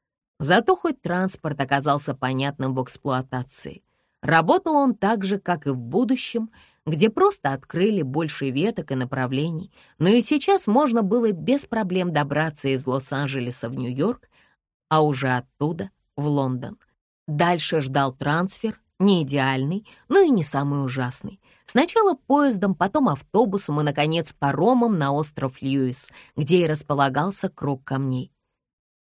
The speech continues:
«Не знаю, как ты, а у меня силы кончились», сообщила Беллин к тому времени,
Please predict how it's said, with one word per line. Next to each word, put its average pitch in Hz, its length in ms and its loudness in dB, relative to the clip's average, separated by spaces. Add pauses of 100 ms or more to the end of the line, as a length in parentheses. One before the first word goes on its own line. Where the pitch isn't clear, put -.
«Не 254 180 8
знаю, 247 320 4
как 247 260 -2
ты, 302 140 0
а 262 80 6
у 208 80 4
меня 202 300 4
силы 156 400 -2
кончились», 147 640 -4 (380)
сообщила 262 560 2
Беллин 247 460 0
к - 100 -16
тому 165 240 -2
времени, 240 560 0